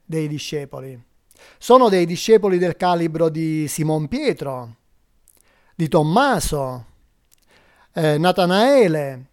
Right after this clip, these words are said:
i figli di Zebedeo, cioè Giacomo e Giovanni, e poi altri due discepoli dei quali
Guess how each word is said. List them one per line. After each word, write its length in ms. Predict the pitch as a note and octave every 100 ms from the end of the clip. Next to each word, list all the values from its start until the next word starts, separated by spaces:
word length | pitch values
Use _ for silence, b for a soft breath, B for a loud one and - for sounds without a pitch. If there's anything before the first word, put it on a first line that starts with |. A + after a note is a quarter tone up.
| _
i 100 | F3+
figli 260 | E3+ F3+ F#3
di 140 | E3+
Zebedeo, 680 | D#3+ F3 F#3 A#3+ B3 E3 D3+
cioè 340 | - E3 D#3
Giacomo 540 | C3 E3+ D#3+ D#3+ D3+ D3+
e 140 | C#3+
Giovanni, 720 | C3 F#3+ C#4+ F#3 D3 C#3 B2+ C3+ _ _ _ B B
e 160 | B -
poi 240 | - F3+
altri 240 | E3+ D3 E3+
due 160 | F3+
discepoli 560 | G3+ C#4 - D#3 D3 D3+
dei 160 | G3 E3+
quali 420 | D3 C3 C3+